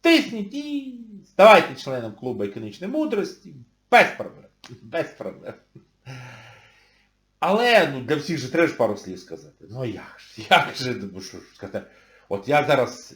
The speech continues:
зроблю економічне відео, поговорю з вами, а ви зразу, о, треба стати членом клубу економічної мудрості, щоб мудрим бути.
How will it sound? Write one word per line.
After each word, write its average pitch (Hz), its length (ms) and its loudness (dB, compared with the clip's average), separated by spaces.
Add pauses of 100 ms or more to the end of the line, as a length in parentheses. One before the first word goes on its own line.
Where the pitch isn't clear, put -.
зроблю 147 340 2
економічне 165 560 2
відео, 95 260 -10 (160)
поговорю 156 480 6
з 202 40 2
вами, 151 300 8
а 98 40 -2
ви 113 80 -4
зразу, 120 360 -6
о, - 360 10 (460)
треба 131 320 -6
стати - 360 -12
членом 98 500 -12
клубу 131 300 -10
економічної 101 600 -10
мудрості, - 440 -18
щоб 73 220 -20
мудрим 95 380 -12
бути. 69 240 -20